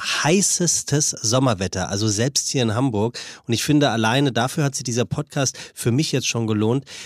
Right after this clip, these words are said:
mal herauszufinden oder von einem Vollprofi erklärt zu bekommen,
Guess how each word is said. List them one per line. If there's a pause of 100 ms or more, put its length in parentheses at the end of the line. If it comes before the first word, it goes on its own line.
(120)
mal
herauszufinden
oder
von
einem
Vollprofi
erklärt
zu
bekommen,